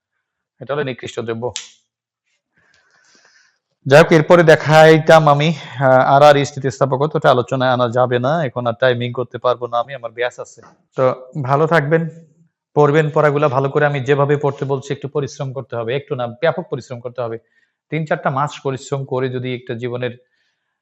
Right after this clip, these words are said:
আহ, খুব ভালো একটা স্ট্যান্ডার্ড জবে আসতে পারেন, অবশ্যই আপনাদের জন্য এটা সৌভাগ্যের আমি মনে করব।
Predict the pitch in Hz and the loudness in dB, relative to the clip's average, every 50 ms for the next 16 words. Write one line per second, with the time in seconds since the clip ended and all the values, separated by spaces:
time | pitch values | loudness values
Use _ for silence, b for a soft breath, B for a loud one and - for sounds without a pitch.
0 | _ _ _ _ 135 127 120 120 117 104 - 131 107 117 117 123 120 - - 113 | _ _ _ _ -10 -8 -6 -6 -8 -8 -8 -2 0 2 2 2 0 -2 -6 -6
1 | - 131 120 123 117 110 104 113 110 117 127 123 110 - - - 117 107 127 120 | -6 -6 -4 -4 -4 -4 -4 -4 -2 -2 -2 -4 -4 -8 -10 -12 -8 -8 -6 -8
2 | 120 120 127 120 113 120 - - - 139 127 - - 131 113 120 117 107 117 113 | -8 -8 -8 -10 -10 -10 -12 -10 -8 -8 -10 -8 -12 -14 -14 -12 -12 -12 -12 -10
3 | 117 117 113 - 123 117 113 - - 123 113 98 107 113 107 113 117 117 113 113 | -10 -10 -10 -8 -8 -10 -10 -10 -12 -12 -12 -10 -10 -12 -10 -10 -10 -10 -10 -12
4 | 113 110 113 113 113 107 - 120 113 107 110 | -14 -20 -20 -20 -20 -16 -14 -14 -12 -12 -14